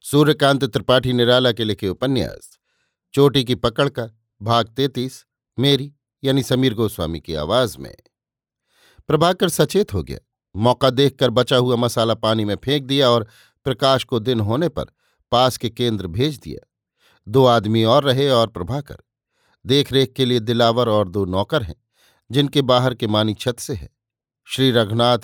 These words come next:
जी वाली छत से। जल भरने वाले कहारों से दिलावर पानी चढ़वा लेता है। उसी जीने से दिन रहते रहते नौकर और पाचक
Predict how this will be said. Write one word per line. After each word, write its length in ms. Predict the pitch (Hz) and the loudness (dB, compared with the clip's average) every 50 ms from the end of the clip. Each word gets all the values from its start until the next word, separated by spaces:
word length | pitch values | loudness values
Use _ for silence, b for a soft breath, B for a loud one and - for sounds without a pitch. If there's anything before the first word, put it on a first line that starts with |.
| - - | -6 -12
जी 200 | 104 101 113 107 | -8 -6 -2 0
वाली 260 | 98 98 95 95 92 | 0 0 0 0 -4
छत 300 | - - - 143 131 - | -8 -8 -10 -10 -10 -10
से। 180 | - - - - _ _ _ b b b b b b b b b - | -12 -16 -18 -18 _ _ _ b b b b b b b b b -10
जल 240 | 104 101 135 135 139 | -2 0 2 2 2
भरने 320 | 123 120 120 117 120 123 | 2 0 0 2 2 2
वाले 260 | 120 113 113 113 110 110 | 2 2 2 2 0 -2
कहारों 380 | - 98 95 104 113 139 160 | -2 -2 0 0 0 0 -2
से 180 | 139 - - - _ _ _ _ _ _ _ _ - | -4 -6 -10 -16 _ _ _ _ _ _ _ _ -2
दिलावर 400 | 113 135 135 131 123 120 123 110 | 2 4 4 4 4 4 2 0
पानी 300 | - - 104 107 104 101 | 0 0 0 0 -2 -2
चढ़वा 320 | - 107 95 101 117 143 | -4 -4 -2 0 0 0
लेता 280 | 143 117 87 - 69 62 | 0 -2 -6 -8 -10 -12
है। 120 | 60 - _ _ _ _ b b b b b b b b _ - | -14 -16 _ _ _ _ b b b b b b b b _ -2
उसी 300 | 156 143 - 156 156 139 | -2 0 2 2 0 0
जीने 360 | 117 113 135 143 143 147 139 | 0 0 0 0 2 0 0
से 280 | - - 131 131 127 - _ _ _ _ _ - 101 | -2 -2 -4 -4 -4 -8 _ _ _ _ _ -10 -2
दिन 240 | 113 151 151 139 | 0 2 2 4
रहते 260 | 127 131 131 - 143 131 | 2 2 2 0 0 0
रहते 280 | 127 131 123 - 135 | 0 0 0 0 -2
नौकर 380 | 117 117 113 117 110 120 120 113 | 0 2 2 2 0 0 0 0
और 140 | 110 107 95 | 0 0 0
पाचक 380 | - - 120 123 - 127 113 | 0 0 0 0 0 -4 -6